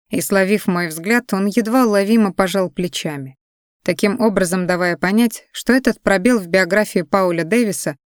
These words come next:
который должен был быть запечатлён в полиции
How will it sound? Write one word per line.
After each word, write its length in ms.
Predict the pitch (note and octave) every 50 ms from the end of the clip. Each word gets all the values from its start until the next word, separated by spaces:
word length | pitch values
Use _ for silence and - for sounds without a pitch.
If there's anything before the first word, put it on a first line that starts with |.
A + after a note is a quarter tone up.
| _ _ -
который 340 | - G#3 - G#3+ G3+ G3+ F3+
должен 500 | F3 G#3+ A3 G#3 E3+ E3+ F3+ F3+ F3 E3
был 180 | G3 G3+ F#3
быть 200 | E3 E3+ F#3 E3
запечатлён 680 | D#3 E3+ E3+ - - - - F#3+ E3 E3+ F3+ G3 F#3+ F3
в 100 | - -
полиции 640 | - F3 E3+ E3+ G3 G#3 G#3 - - F3 D#3+ D3+